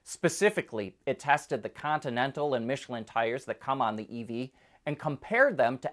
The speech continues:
aftermarket alternatives from the same manufacturers. And in both cases, the aftermarket tires provided better traction, braking, and lateral grip.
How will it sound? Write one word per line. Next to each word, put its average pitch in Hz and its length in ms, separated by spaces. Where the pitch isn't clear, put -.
aftermarket 196 720
alternatives 170 800
from 214 280
the 233 80
same 165 320
manufacturers. 165 960
And 127 140
in 123 100
both 151 240
cases, 196 580
the - 200
aftermarket 175 680
tires 147 460
provided 135 460
better 117 220
traction, 180 640
braking, 185 520
and 233 320
lateral 175 420
grip. 180 420